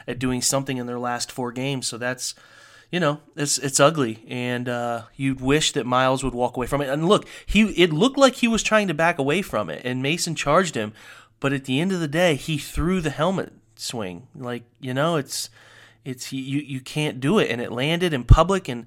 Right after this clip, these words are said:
and, uh, how the N F L is gonna treat it is, is gonna be,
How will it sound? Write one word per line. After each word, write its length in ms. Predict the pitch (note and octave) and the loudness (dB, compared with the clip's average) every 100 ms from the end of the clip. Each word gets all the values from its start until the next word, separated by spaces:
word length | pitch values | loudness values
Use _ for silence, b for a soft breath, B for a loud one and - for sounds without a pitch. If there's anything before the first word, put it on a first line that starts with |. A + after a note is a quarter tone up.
| B B B B | B B B B
and, 260 | A#2+ A#2+ A#2+ | -10 -8 -6
uh, 100 | A2+ | -2
how 140 | C3+ | -2
the 140 | D3 | -2
N 80 | C#3+ | -2
F 140 | C#3+ D3+ | -2 -2
L 80 | |
is 100 | D3+ | -2
gonna 180 | C#3 A#2 | -4 -6
treat 340 | G#2+ - F3+ F#3+ | -4 -2 -2 -2
it 120 | D#3+ | -2
is, 240 | B2 - | -4 -6
is 200 | - A#2+ | -10 -10
gonna 200 | B2+ A#2+ | -8 -8
be, 360 | A#2 A#2 A2+ | -8 -6 -8